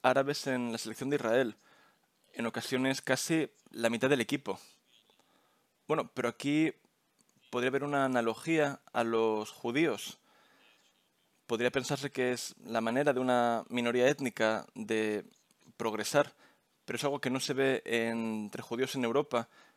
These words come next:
después de la Segunda Guerra Mundial o en Sudamérica. Y es que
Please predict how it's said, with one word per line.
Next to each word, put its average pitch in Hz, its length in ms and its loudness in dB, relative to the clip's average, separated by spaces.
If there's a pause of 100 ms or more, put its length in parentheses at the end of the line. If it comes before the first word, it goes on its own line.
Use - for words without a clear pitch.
(420)
después 113 420 -4
de 123 60 0
la 120 140 4
Segunda 123 260 0
Guerra 117 140 0
Mundial 135 340 2
o 120 80 2
en 113 80 -6
Sudamérica. 117 680 -2 (1040)
Y 123 120 2
es - 120 -2
que 147 380 4